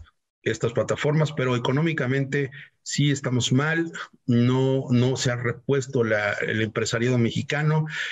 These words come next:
eh, hay mucha gente que con estos acomodos, pues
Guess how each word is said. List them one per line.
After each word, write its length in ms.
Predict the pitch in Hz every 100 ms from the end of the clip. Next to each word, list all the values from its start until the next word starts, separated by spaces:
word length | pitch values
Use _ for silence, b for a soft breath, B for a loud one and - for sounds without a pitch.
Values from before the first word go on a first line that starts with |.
| B
eh, 240 | - 117 117
hay 140 | 131 131
mucha 260 | 135 131
gente 400 | 123 127 123 123
que 300 | - 113 110 -
con 180 | 113
estos 280 | 117 127 120
acomodos, 680 | 110 - - 127 131 139 - B B B -
pues 260 | 120 -